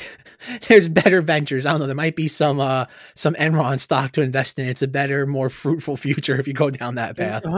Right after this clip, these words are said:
Speaker 2: mean, can they really cancel, like, eighty percent of Star Wars games that are
Speaker 1: Yeah,
Speaker 2: announced?
Speaker 1: what do you mean games? You should say a-, all media.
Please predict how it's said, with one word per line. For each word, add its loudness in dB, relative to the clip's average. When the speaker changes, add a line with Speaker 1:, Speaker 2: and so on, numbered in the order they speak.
Speaker 2:
mean, -8
can -10
they -2
really -2
cancel, -6
like, -6
eighty -4
percent -6
of -8
Star -2
Wars -4
games -8
that -6
are -8
Speaker 1:
Yeah, 0
Speaker 2:
announced? -2
Speaker 1:
what -4
do -2
you 0
mean 0
games? 4
You -6
should -6
say -2
a-, -2
all 4
media. 2